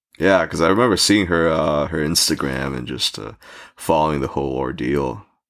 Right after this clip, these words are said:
It is not pleasant how much stuff she has to go through wearing that whole bodysuit. It, you know, it, it blows my mind to just see how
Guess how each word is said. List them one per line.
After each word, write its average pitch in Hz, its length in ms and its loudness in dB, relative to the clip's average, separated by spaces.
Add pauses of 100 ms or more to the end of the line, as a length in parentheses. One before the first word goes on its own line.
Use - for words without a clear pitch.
(500)
It 104 100 4
is 82 280 0
not 67 680 -2
pleasant 67 520 -4 (120)
how 65 180 -8
much 64 320 -6
stuff - 240 -4
she - 140 -8
has - 180 -8
to - 80 -14
go 58 180 -6
through - 320 -10 (560)
wearing 69 380 0
that 64 200 0
whole 67 240 -4
bodysuit. 76 720 0 (1600)
It, 110 200 0
you 156 60 6
know, 160 160 6
it, 143 180 2
it 160 200 4
blows 175 260 4
my 185 100 4
mind 131 560 4
to 95 140 -2
just 85 240 -2
see 92 320 2
how 76 580 -4